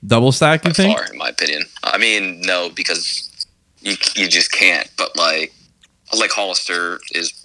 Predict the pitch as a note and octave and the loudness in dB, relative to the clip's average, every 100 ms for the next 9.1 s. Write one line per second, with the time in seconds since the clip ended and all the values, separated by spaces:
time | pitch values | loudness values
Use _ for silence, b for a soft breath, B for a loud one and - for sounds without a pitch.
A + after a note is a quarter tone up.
0 | - D#2+ D2+ D2 - C#2+ C2 - - - | -4 -2 -2 -4 -4 -2 2 2 0 -10
1 | - _ _ _ _ _ _ _ _ _ | -20 _ _ _ _ _ _ _ _ _
2 | _ - - F#2+ - F2 E2 - - F#2+ | _ -4 0 4 4 2 2 2 2 0
3 | F#2 F#2+ F2 F2+ E2+ E2+ E2 _ - _ | 0 -2 0 -2 -2 -6 -8 _ -20 _
4 | _ _ - - G#2 C#3+ - F#2 E2+ - | _ _ -10 -2 0 0 0 -2 -2 -4
5 | E2+ E2 - D#2+ D#2+ E2 - - - E2+ | -4 -4 -2 -2 0 -2 -2 -4 -2 -6
6 | - F2+ F2 E2+ - - F2+ - E2 - | -2 0 2 0 -6 -4 -4 0 -2 -2
7 | E2+ E2 - B - _ _ - C2+ D2 | -2 -4 -8 B -20 _ _ -2 0 0
8 | - - E2+ D2+ - E2 - - - D#2 | 0 -2 0 0 0 0 -2 -4 0 -2